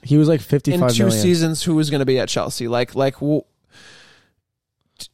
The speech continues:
Speaker 2: granted, Tuchel's there for a couple seasons at least, and I know that's not a sure thing
Speaker 1: I think
Speaker 2: at
Speaker 1: Z-,
Speaker 2: this club,
Speaker 1: so
Speaker 2: but
Speaker 1: are you asking who you think's gonna leave, like, come
Speaker 2: Yeah,
Speaker 1: summer?
Speaker 2: which of the Frank signings are mainstays and which aren't?
Speaker 1: Uh, Ziyech is gone, I think.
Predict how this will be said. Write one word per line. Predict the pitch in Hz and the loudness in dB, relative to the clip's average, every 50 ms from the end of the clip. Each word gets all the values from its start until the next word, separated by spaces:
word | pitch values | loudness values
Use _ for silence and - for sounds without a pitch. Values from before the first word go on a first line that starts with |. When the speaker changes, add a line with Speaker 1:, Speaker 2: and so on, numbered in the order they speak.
| _ _ - 151 | _ _ -20 -12
Speaker 2:
granted, | - - 175 190 202 196 190 156 | -4 -2 0 2 2 0 0 0
Tuchel's | - - 180 165 - 170 147 135 | 0 0 0 2 2 0 0 0
there | 139 139 131 | 0 -2 -2
for | 123 - - 139 | -2 -2 -4 -6
a | 127 | -4
couple | - 165 143 - 135 131 | -4 -4 -4 -4 -4 -6
seasons | - - 131 131 127 131 131 123 | -6 -6 -6 -6 -6 -6 -6 -4
at | 123 107 | -4 -4
least, | 107 123 113 92 110 - - | -4 -4 -4 -4 -4 -6 -6
and | 127 123 | -6 -4
I | 127 | -4
know | 127 131 131 | -2 -2 0
that's | 131 127 120 - - 135 | 0 -2 -2 -4 -6 -6
not | 135 131 120 117 113 110 - _ | -4 -2 -2 0 -2 -2 -2 _
a | - 127 | -4 -4
sure | 143 - - 131 107 110 | -2 -2 -2 -2 -2 -4
thing | - - 131 113 87 80 | -4 -6 -6 -6 -4 -2
Speaker 1:
I | 131 143 | 0 2
think | 156 180 175 | 2 2 2
Speaker 2:
at | 156 | 0
Speaker 1:
Z-, | 135 123 | 0 -2
Speaker 2:
this | 131 - | -2 -4
club, | - - 120 107 87 90 | -6 -6 -6 -4 -4 -2
Speaker 1:
so | 110 165 156 156 | 0 2 2 2
Speaker 2:
but | 131 110 107 - | 2 0 -2 -2
Speaker 1:
are | 151 | 2
you | 151 151 | 2 4
asking | 156 156 - - 160 139 113 | 2 2 0 -2 -4 -2 0
who | 135 143 139 | 2 2 2
you | 131 | 2
think's | 123 135 127 117 | 2 0 0 0
gonna | 127 117 110 | 0 2 2
leave, | 110 117 117 113 | 2 2 2 2
like, | 113 110 107 104 - _ _ _ _ _ _ _ _ | 2 0 0 -2 -6 _ _ _ _ _ _ _ _
come | - 127 117 | -4 -4 -2
Speaker 2:
Yeah, | 110 - - - | 0 0 0 2
Speaker 1:
summer? | - 151 | 2 0
Speaker 2:
which | 170 180 - | 0 0 0
of | 202 196 185 | -2 -2 0
the | 180 | -2
Frank | - - 170 165 165 160 | -2 0 0 0 0 -2
signings | - - 160 156 156 156 151 143 151 | -2 -2 0 0 0 0 0 0 -2
are | 139 | -2
mainstays | 135 135 131 131 127 - - 139 127 120 123 120 | -2 -2 -2 -2 -4 -4 -4 -2 -2 -2 -2 -2
and | 123 123 | -4 -4
which | 120 - - | -4 -4 -4
aren't? | 107 104 98 - - - - - | -4 -4 -6 -8 -12 -16 -6 -2
Speaker 1:
Uh, | 110 120 120 123 120 120 120 | 0 2 4 4 4 4 4
Ziyech | 117 110 123 127 127 113 113 | 2 2 2 2 2 2 0
is | 120 110 104 | -2 -2 -2
gone, | 113 113 107 104 107 107 104 | -2 0 0 0 2 0 0
I | 104 101 | 0 -2
think. | - - 110 107 104 - - - - | -2 -2 -4 -4 -4 -8 -14 -20 -20